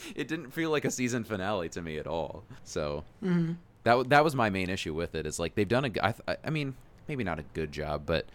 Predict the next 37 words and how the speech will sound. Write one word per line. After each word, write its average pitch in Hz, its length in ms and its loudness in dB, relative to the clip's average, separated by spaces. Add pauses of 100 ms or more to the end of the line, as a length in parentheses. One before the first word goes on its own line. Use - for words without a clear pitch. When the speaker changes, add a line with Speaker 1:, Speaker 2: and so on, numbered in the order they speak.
(200)
Speaker 1:
they've 151 160 10
at 87 100 4
least 196 300 -2
with 123 140 0
the 92 140 2
other 98 400 2
shows, 87 580 -2 (140)
like, - 160 -8
kinda 90 180 0
wrapped 78 320 -2
it 76 80 -2
up. 92 260 2 (360)
And 92 200 2
this 113 180 4
one, 95 140 2
it - 80 -4
felt 87 240 4
like 76 320 -2 (120)
they 101 100 4
didn't, 98 260 4 (120)
<laughs> - 120 -6
n-, 110 180 2 (120)
not 110 200 4
only 120 160 6
did 90 120 -2
they 98 100 2
not 92 220 0
wrap 92 220 2
it 95 100 -2
up, 92 200 2
but 101 180 2
they 95 100 6
left 95 320 6
me 101 140 0
with 92 160 -2
more, 90 340 0
like, 90 480 -4